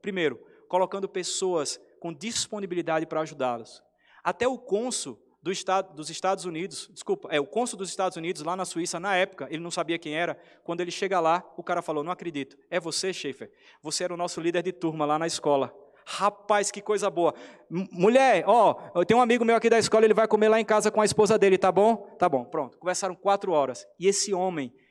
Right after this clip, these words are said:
fez de tudo pelos Schaefers, até que eles foram aceitos de volta na Suíça. E quem tava vivendo o Labri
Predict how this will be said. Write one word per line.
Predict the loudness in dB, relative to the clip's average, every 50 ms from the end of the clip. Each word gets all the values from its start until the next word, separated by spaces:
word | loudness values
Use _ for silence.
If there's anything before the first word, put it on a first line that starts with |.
| _ _
fez | 0 2 2 2 2
de | 0 -6 -8
tudo | -8 _ -10 -8 -6 -6 -4 -4 -4 -6 -6 _ -10
pelos | -8 -8 -6 -8
Schaefers, | -8 -6 -6 -6 -6 -6 -10 -14 -14 -14 -16 _ _ _ _ _ _
até | -6 -6 -6 _ -2 0 0 -2 -2 -8 _ _ _ _
que | -8 -6 -6 -6 -6 -10 _ _ _ -8
eles | -6 -4 -4 -4
foram | -4 -2 -2 -2 -2 -2 -4 -8 -10
aceitos | -6 -4 -2 -2 0 -2 -2 -4 -4 -8 -16 -16
de | -12 -10 -10
volta | -6 -2 0 0 0 0 -2 -6
na | -8 -8
Suíça. | -10 -10 -10 -8 -8 -8 -10 -12 -14 _ _ _ _ _ _ _ _ _ _ _ _ _ _ _ _ _ _ -14
E | -14 -14
quem | _ -6 -4 -2 -2 -2 -4
tava | -8 -8 -6 -4 -2 -2 -2 -2 -4 -6
vivendo | -8 -8 -8 -8 -8 -6 -4
o | -2
Labri | -2 -2 -2 -2 -2 -4 -4 -4 -6